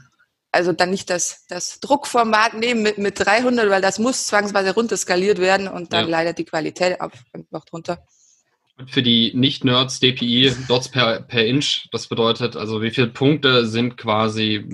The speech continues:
Speaker 2: pro
Speaker 1: Genau.
Speaker 2: Inch, umgerechnet dann auf Zentimeter natürlich, ähm, dort verfügbar.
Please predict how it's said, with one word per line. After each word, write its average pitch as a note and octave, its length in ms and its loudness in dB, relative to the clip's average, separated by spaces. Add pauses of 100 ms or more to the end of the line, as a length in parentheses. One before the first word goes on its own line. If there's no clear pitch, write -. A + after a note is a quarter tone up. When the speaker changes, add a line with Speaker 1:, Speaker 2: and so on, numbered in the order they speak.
(160)
Speaker 2:
pro A2+ 400 4
Speaker 1:
Genau. - 160 -8
Speaker 2:
Inch, E3+ 560 2 (340)
umgerechnet A2+ 600 -2
dann G#2 160 -4
auf A2 180 -10
Zentimeter A#2 760 -4
natürlich, G#2+ 640 -2
ähm, G#2 480 -2 (160)
dort A#2 160 0
verfügbar. C#3 600 0